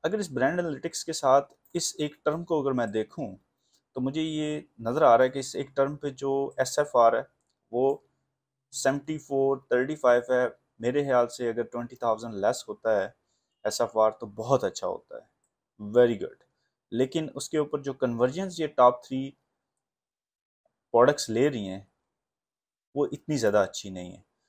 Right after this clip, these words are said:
तो जो तीन इंपॉर्टेंट चीज़ें हैं सर्च टर्म्स में, वो हमें ब्रांड एनालिटिक्स के through जो मिलती हैं, वो एसएफ़आर है, सर्च फ्रीक्वेंसी रैंक है, उसके ऊपर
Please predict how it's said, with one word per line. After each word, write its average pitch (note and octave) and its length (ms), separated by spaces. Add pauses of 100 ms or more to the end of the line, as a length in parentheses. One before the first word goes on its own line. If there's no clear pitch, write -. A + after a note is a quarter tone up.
(460)
तो F#3+ 100
जो G3 160
तीन G#3+ 300
इंपॉर्टेंट G#3 420
चीज़ें E3 280
हैं E3 160
सर्च D#3+ 340
टर्म्स D3 240
में, D3 140
वो C#3 160
हमें C3+ 540
ब्रांड A#2 280
एनालिटिक्स B2+ 440
के B2+ 100
through B2+ 200
जो A#2+ 100
मिलती A2+ 340
हैं, C3 100
वो A#2+ 280
एसएफ़आर A#2+ 580
है, B2 100
सर्च A#2+ 400
फ्रीक्वेंसी A2 460
रैंक G2+ 340
है, A#2 280
उसके - 300
ऊपर A2+ 400